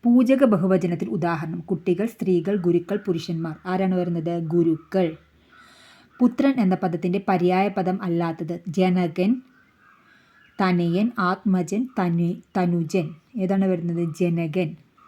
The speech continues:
ബാക്കിയെല്ലാം പുത്രൻ എന്ന പര്യായപദത്തിന്, പരി-, പുത്രൻ്റെ പര്യായപദമാണ് തനയൻ,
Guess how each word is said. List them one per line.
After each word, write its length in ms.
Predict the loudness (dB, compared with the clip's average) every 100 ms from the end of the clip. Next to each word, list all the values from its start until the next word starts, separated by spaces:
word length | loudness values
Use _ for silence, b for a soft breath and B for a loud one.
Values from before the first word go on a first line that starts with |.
| _ _ _ _ _ _ _ _ _ _ _ b b b b b b b _ _ _ -6
ബാക്കിയെല്ലാം 520 | -4 0 2 4 2 0
പുത്രൻ 280 | -4 0 0
എന്ന 180 | 0
പര്യായപദത്തിന്, 1080 | 0 -2 -2 -2 -2 -2 -6 -6 -8 -4 -4 -8 _ -20 -4 0
പരി-, 200 | 0 0
പുത്രൻ്റെ 380 | -4 -2 0
പര്യായപദമാണ് 760 | 2 0 0 0 0 0 -2 -4 -4
തനയൻ, 420 | -2 -2 0